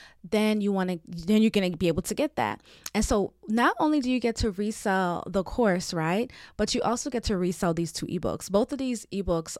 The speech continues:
are, you have the rights as soon as you purchase them, which I love. So I'm, like, so into this. I'm so excited to share this opportunity to my selfish babes that want to cr-, to, that want to have the freedom that money can buy.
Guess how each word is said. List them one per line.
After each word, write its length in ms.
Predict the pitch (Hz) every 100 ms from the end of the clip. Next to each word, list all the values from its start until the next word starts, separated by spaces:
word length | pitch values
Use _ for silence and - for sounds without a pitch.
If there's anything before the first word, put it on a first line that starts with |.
| -
are, 320 | 165 160 156
you 160 | 185
have 220 | 208 208 175
the 100 | 175
rights 300 | 160 156 -
as 100 | 185
soon 160 | 196
as 120 | 175
you 60 | 165
purchase 320 | 180 160 165
them, 220 | - 135 156 - - - -
which 260 | 180 254 -
I 140 | - 185
love. 360 | 170 98 67
So 180 | - 208
I'm, 320 | - 240 302 294
like, 180 | 233
so 500 | 208 - 233 240 247 240 - - - _ _ - -
into 240 | 226 247
this. 240 | - 226 208
I'm 120 | 190
so 260 | - 202
excited 540 | 208 208 - 175 180 175 - -
to 100 | -
share 180 | 214 220
this 120 | 202 -
opportunity 400 | 170 190 - 202 -
to 80 |
my 100 | 185
selfish 400 | 170 - 190 190
babes 360 | - 175 175 175 - -
that 220 | - 160
want 320 | 175 190 208 -
to 160 | 240
cr-, 240 | - - 240 -
to, 80 | -
that 200 | 196 170
want 280 | 190 220 262
to 100 | 247
have 360 | 214 190 185 -
the 460 | - 185 175 170 175
freedom 540 | - 269 320 233 202
that 180 | 180 -
money 220 | 180 175
can 180 | - 170
buy. 340 | 165 160 156